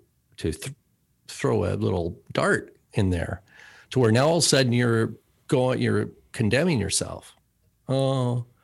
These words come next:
I'm not a good enough Christian, you know, I'm not a good enough believer," or something like that. And that, again, we gotta take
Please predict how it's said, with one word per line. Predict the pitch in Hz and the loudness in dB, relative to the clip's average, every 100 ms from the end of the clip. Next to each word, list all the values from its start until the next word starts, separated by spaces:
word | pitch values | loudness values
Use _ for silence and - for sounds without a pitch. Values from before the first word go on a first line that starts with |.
| _ _ _ _ _ | _ _ _ _ _
I'm | 117 127 | -4 -2
not | 139 127 | 0 0
a | 120 | -2
good | 117 120 | -2 -2
enough | 120 117 - | 0 -2 -4
Christian, | 123 120 - 87 92 98 | -4 -2 -4 -4 -4 -2
you | 101 | 0
know, | 104 | 0
I'm | 104 113 | 2 2
not | 110 110 | 2 0
a | |
good | 107 104 | 0 0
enough | 104 98 | 0 0
believer," | - 98 98 92 87 | -2 0 0 0 -2
or | 87 90 90 90 | -2 -2 -2 -2
something | - 107 - 90 | -2 -2 -2 -4
like | 80 - | -4 -6
that. | - - - - - - - - - | -8 -8 -12 -20 -20 -20 -20 -12 0
And | 101 95 | 2 4
that, | 127 170 - | 2 0 0
again, | 139 202 196 113 - | -2 2 2 0 -2
we | 120 | -2
gotta | 120 151 | 0 0
take | 123 120 120 | 0 -2 -2